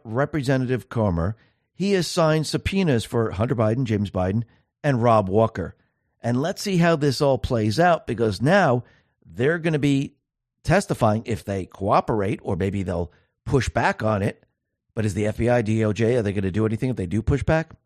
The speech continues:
That should be interesting. But once again, they're being summoned.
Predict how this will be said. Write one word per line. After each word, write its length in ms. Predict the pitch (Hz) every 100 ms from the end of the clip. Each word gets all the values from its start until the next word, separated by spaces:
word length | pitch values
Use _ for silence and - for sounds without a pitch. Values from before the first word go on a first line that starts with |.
| _
That 160 | 90 -
should 100 | 113
be 120 | 95
interesting. 400 | 82 - 113 131 _ _ _ _ _
But 60 | 110
once 240 | 123 135
again, 340 | 139 185 170 - _ _ _ _ -
they're 160 | 135
being 320 | 107 135 143 120
summoned. 640 | - 139 123 101 76